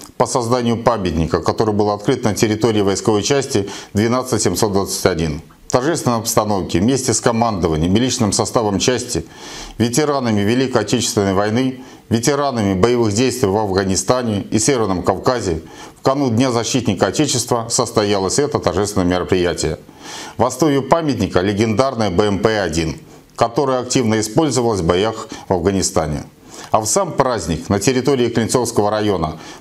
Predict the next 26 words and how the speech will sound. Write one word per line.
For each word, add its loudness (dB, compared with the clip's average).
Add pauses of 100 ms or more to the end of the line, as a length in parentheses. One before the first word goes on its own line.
прошла 0
масштабная 0
командная 0
военно-тактическая 0
игра -2 (120)
«Лазертаг». -2 (360)
Эта 2
игра 0
объединила 0
и 2
взрослых, -2
и 0
детей, 0 (260)
людей 2
разных -2
профессий. 0 (520)
Привлечение 2
воинских 2
частей 0
внесло 2
особое 0
настроение. 0 (340)
И 0
точно 2
можно 0
сказать, -2